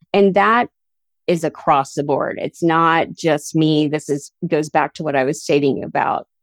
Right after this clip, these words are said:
not having enough people. And so I signed up what was easy and been very happy. I've gone, had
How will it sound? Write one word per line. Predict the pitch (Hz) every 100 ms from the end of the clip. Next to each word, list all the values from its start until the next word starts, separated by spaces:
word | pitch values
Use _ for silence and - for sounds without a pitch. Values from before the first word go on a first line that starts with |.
| _
not | 175 160 147 160
having | 143 127 123
enough | 135 - -
people. | - - 196 269 302 _ _ _ _ 175 -
And | 170 170 170 170 170 170 156
so | - 160 151 156 -
I | 151
signed | 160 156 151
up | 160
what | 151 143 -
was | 170 175
easy | 285 330 - - - _
and | - 170 160 156 147
been | 156
very | 151 147 175
happy. | 170 196 165 127
I've | 147
gone, | 147 156
had | 135